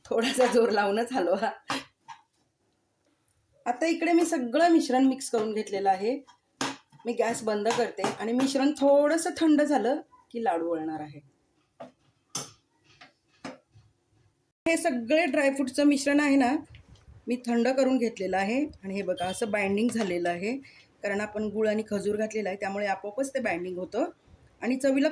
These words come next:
खूप छान लागतं. फक्त एक काळजी घ्या, ड्रायफ्रुट्स थोडेसे छोटे छोटे कट करा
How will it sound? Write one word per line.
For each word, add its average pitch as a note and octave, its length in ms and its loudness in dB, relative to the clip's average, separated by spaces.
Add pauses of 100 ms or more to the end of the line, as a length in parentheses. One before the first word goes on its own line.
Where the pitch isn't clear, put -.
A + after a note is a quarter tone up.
खूप - 260 -10
छान B3+ 160 -2
लागतं. G#3 340 -4
फक्त B3+ 280 -4 (560)
एक C#4 240 -2
काळजी C4 340 2
घ्या, A#3 200 2
ड्रायफ्रुट्स A3+ 540 -2
थोडेसे A#3 340 -2
छोटे C#4 360 0
छोटे D4 280 -2
कट A3+ 260 -4
करा A3 300 -2